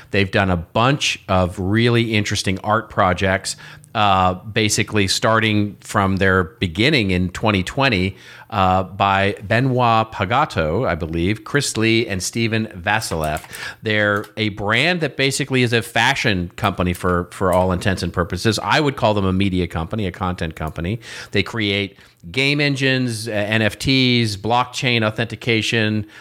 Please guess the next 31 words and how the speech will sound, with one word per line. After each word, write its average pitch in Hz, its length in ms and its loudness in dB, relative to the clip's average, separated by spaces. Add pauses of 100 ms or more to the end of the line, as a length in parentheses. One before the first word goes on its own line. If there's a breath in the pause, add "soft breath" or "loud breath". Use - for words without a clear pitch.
(140 loud breath)
uh, - 40 -18 (240)
augmented 117 500 0
reality 101 540 2
types 101 320 -2
of 92 80 -6
experiences. 98 880 0 (420 loud breath)
And 98 640 0
so 110 200 0
they're 104 200 2
creating 110 480 2
these 101 160 -2
sort 98 160 0
of 90 160 -6
next-gen, 101 920 0 (160)
uh, 92 220 -2
experiences, 101 880 0 (320 loud breath)
primarily 123 800 0
focused 113 420 -2
on 101 160 2
N 104 140 2
F 101 160 -2
Ts 98 320 -2
and 87 160 -4
blockchain. 107 640 0 (460 loud breath)
Uh, 98 360 2
and 101 240 -2
in 104 260 -2
the 95 80 -2
fashion 107 720 -2
idea, 85 560 -2
their, 92 300 2